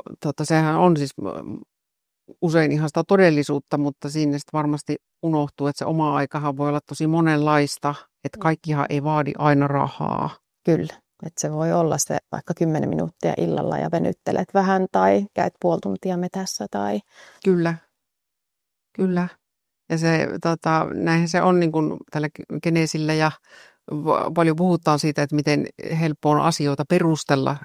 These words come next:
Speaker 1: itselle aika aukottomasti. E-, että just vaikka, että ei ole varaa ostaa jotain jumppakorttia ja sit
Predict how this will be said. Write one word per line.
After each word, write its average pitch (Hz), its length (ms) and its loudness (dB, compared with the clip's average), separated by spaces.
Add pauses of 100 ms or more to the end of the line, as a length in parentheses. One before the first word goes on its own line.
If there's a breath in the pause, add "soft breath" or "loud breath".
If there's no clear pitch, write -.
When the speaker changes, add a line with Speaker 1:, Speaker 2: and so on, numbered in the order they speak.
Speaker 1:
itselle 143 560 -2
aika 143 220 -2
aukottomasti. 143 920 0 (920)
E-, - 60 -4 (120)
että 147 220 -2
just 143 200 -2
vaikka, - 160 -6
että 131 140 -4
ei 143 100 2
ole 139 80 -2
varaa 135 260 0
ostaa 131 300 -6
jotain 131 440 -4 (520)
jumppakorttia 143 880 0 (800)
ja 131 220 0
sit 139 40 -6